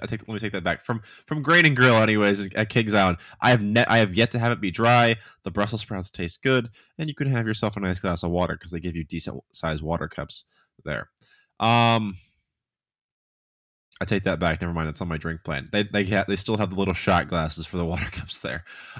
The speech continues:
Uh, but anyways, you know, I don't feel awful, and I know I'm not the only one who, who feels this way, because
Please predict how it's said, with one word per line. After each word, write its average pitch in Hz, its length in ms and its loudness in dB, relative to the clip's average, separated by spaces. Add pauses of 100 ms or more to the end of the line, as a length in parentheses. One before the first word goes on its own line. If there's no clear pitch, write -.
Uh, 120 260 4
but 127 140 2
anyways, 147 420 2 (2250)
you 123 80 2
know, 98 180 -2
I 127 80 -2
don't 113 320 -4
feel 120 560 -4 (800)
awful, 110 480 0
and 120 80 4
I 156 80 6
know 196 100 6
I'm 220 60 4
not 208 100 2
the 147 120 2
only 127 180 4
one 101 440 0 (1080)
who, 98 560 2 (1700)
who 101 140 -2
feels 110 360 2
this 85 240 -4
way, 82 220 -4
because 107 560 0